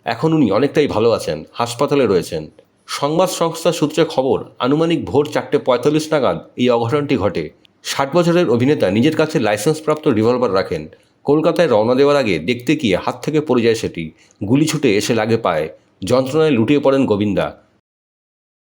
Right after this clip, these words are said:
মঙ্গলবার ভোরে গুলিবিদ্ধ হলেন বলিউড তারকা গোবিন্দা। জানা গেছে, নিজের রিভলভার থেকেই গুলি লাগে তার পায়ে। প্রচুর রক্তক্ষরণ হওয়ার সঙ্গে সঙ্গে হাসপাতালে নিয়ে যাওয়া হয় তাকে।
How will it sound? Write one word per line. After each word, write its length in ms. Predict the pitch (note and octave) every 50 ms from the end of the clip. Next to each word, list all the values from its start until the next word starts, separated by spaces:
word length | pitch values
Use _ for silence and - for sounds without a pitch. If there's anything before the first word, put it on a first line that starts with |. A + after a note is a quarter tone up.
| _ _ _ _ _ _ _ _ _ _ -
মঙ্গলবার 480 | G2 G#2+ A2+ B2 C#3+ D#3 E3 E3 E3+ D#3
ভোরে 280 | G#2+ E2+ A#2+ B2 G#2+ F2+
গুলিবিদ্ধ 440 | E2+ A2+ C3 C#3+ D3 E3+ D3 D3
হলেন 340 | E3 D3 D3+ D#3+ D#3+ D#3 B2+
বলিউড 320 | F#2+ G2 G#2+ A#2+ C3+ C#3 C3+
তারকা 380 | - C#3+ C#3 C#3+ C3+ - E2+ D#2
গোবিন্দা। 420 | D#2+ A2 A#2 B2 A#2 G2+ F2+ D2+ D2 - - _ _ _ _ -
জানা 200 | - A2+ B2+ D3
গেছে, 220 | D#3 D#3 D3 - F#2+
নিজের 260 | G2+ A2+ B2+ D#3+ D3
রিভলভার 380 | B2+ A2+ G#2+ C#3+ D3 C#3+ D#3 D3
থেকেই 340 | - - D#3 D3 A#2+ F2+
গুলি 180 | F#2 A#2 C3+ D3
লাগে 180 | D3 D3+ D3 D3+
তার 160 | - C#3 C#3
পায়ে। 320 | - - G#2+ F2 D2+ - - - _ - - _ _ -
প্রচুর 260 | - D#3+ D#3 - F3
রক্তক্ষরণ 520 | C3 B2+ A2+ A#2+ - D#3+ D3 - D#3+ D#3+ D3
হওয়ার 220 | A2+ B2+ C3 C#3
সঙ্গে 300 | C3+ - - A2 A2+ A#2+
সঙ্গে 420 | A#2+ - C3+ B2+ G#2+ D#2+ D2 - _ _ _ -
হাসপাতালে 480 | - B2 A#2 A#2 - E3 D#3 E3 D#3+
নিয়ে 220 | D3+ B2+ B2 C3+ C#3
যাওয়া 180 | C#3 C#3 C3+
হয় 140 | B2+ C3 C3
তাকে। 360 | C3 B2+ G#2 - E2 E2 D2